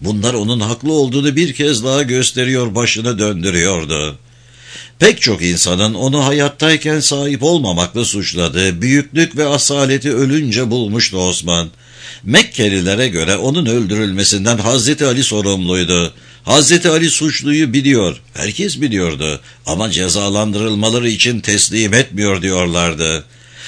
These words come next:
Onlara göre o katilleri saklıyor ve bu davranışı onu da onlar kadar suçlu yapıyordu.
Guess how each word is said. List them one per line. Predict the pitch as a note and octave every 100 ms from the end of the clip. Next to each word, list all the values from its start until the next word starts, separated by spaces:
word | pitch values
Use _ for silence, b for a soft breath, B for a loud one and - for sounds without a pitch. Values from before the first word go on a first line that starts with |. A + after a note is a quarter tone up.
| B B
Onlara | D3 F3 F3 F#3 G3
göre | F#2+ D#2 G2+
o | C#3 D3+
katilleri | D3+ D3+ - D3+ D3 D3+ D3+
saklıyor | C#3+ C#3+ - D#3+ D3 C3
ve | C#3 D3
bu | D3
davranışı | C3+ C3 A#2 A#2 A2+ A#2+
onu | B2 C3+ A2+
da | G#2+
onlar | G2 C3+ B2+ D3+ C3
kadar | B2+ C3 B2+
suçlu | - A2+ F#2 C#2+ G2+
yapıyordu. | G2 F2 F2 F2 D#2+ E2